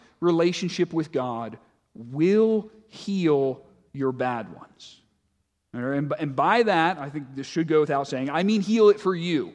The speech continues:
<laughs> There's no guarantee what's gonna happen with the other person. So here's where we're going. I, I want to attempt to define a little bit more genuinely, you know, what is a toxic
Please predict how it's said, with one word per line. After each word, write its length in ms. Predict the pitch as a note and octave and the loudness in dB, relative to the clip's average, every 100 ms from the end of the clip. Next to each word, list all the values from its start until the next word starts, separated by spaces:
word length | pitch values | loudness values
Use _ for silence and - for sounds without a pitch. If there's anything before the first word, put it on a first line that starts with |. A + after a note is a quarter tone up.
| _ | _
<laughs> 140 | _ - | _ -12
There's 300 | C3 D3+ D3+ | -10 -8 -2
no 180 | D#3+ | 2
guarantee 580 | F#3+ G#3+ G#3+ G#3 F3+ F3 - - - | 4 4 4 0 -4 -6 -10 -18 -8
what's 180 | D3 | -4
gonna 180 | - D#3+ | -2 -2
happen 260 | C#3 C#3 C3 | -4 -4 -6
with 160 | B2 - _ _ - | -8 -12 _ _ -8
the 100 | A#2+ | -8
other 140 | A2+ | -6
person. 380 | A#2 D#3+ D3 G2 - _ _ _ _ _ _ _ _ _ _ - | -8 -8 -10 -16 -20 _ _ _ _ _ _ _ _ _ _ -6
So 320 | - F3+ F3 D#3 | 2 2 2 -4
here's 460 | F3+ F#3 F3 B3 G#3+ | -4 -4 -2 -4 0
where 280 | A3 G3+ D#3 | 4 4 4
we're 160 | D#3 | -2
going. 340 | D3+ C#3 C3+ C#3 | 0 0 0 -2
I, 60 | |
I 140 | D3+ D#3+ | -2 -2
want 240 | F3 B3 | 0 0
to 100 | B3 | 2
attempt 420 | F3 - F3 E3+ | 2 0 -2 -2
to 100 | - | -6
define 600 | D#3 D3 - D3 D#3+ E3+ | -6 -6 -4 -2 0 0
a 40 | D#3+ | 0
little 260 | D3+ D3+ | 0 0
bit 200 | D3 D3 | 0 -2
more 520 | C#3 C#3 C3 B2+ B2+ - _ _ - C#3 | -2 -4 -2 -2 -4 -10 _ _ -20 -18
genuinely, 800 | C#3+ D#3 D#3+ F3 E3+ D#3 D#3 D#3 D#3+ | -4 0 2 2 2 2 0 -2 -6
you 80 | |
know, 60 | C#3 | -4
what 200 | C#3 D#3 | 0 0
is 140 | E3 | 0
a 60 | D#3+ | -2
toxic 720 | - D#3+ D3 - D#3+ C#3+ - | -4 -2 -2 -2 -8 -8 -10